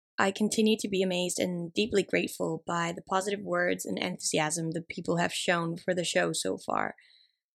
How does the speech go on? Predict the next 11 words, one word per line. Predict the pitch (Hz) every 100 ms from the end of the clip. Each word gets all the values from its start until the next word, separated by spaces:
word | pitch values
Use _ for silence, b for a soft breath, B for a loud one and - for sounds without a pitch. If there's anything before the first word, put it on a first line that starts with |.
| _ -
So | - 196 190 185 -
any | - 220 - -
thoughts, | 170 190 247 - -
feedback, | 220 208 - 196 185 185
or | - 180 180
suggestions | 196 170 185 185 - 208 202 202 -
that | 185 175 175 - -
you | 190
might | 185 -
still | - 202
have | 185 180 202